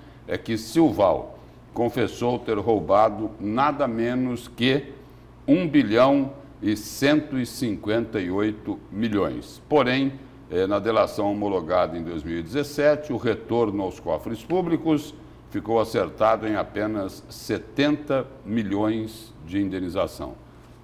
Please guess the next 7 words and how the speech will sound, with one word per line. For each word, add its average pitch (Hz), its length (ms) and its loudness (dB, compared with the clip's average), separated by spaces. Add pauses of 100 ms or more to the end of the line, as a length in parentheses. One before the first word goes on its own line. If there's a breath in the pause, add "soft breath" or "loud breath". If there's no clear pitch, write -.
(120)
Quem 202 120 -4
havia 113 380 2
feito 85 640 -6 (640)
uma 95 140 -2
cobrança 90 600 -4
desse 117 440 -4
tipo - 500 -8